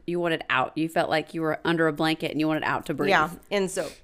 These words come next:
Speaker 2: the minute I graduated high school, I basically packed up and I moved out. I literally moved out. I'm talking days after high
Speaker 1: Yeah.
Speaker 2: school.
Speaker 1: Yeah.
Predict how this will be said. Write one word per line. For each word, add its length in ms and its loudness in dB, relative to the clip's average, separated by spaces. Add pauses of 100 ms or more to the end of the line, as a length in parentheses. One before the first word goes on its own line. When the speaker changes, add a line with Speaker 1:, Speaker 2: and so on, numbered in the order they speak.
(160)
Speaker 2:
the 180 4
minute 480 4
I 380 8
graduated 680 0
high 240 -2
school, 540 -4
I 680 2
basically 600 -4
packed 420 -12
up 440 -8
and 420 -4
I 300 0
moved 280 -2
out. 240 0
I 20 -8
literally 560 -2
moved 300 -2
out. 420 2 (500)
I'm 160 -2
talking 400 -4
days 440 -2
after 200 -6
high 160 -4
Speaker 1:
Yeah. 80 -6
Speaker 2:
school. 340 -8 (280)
Speaker 1:
Yeah. 160 -10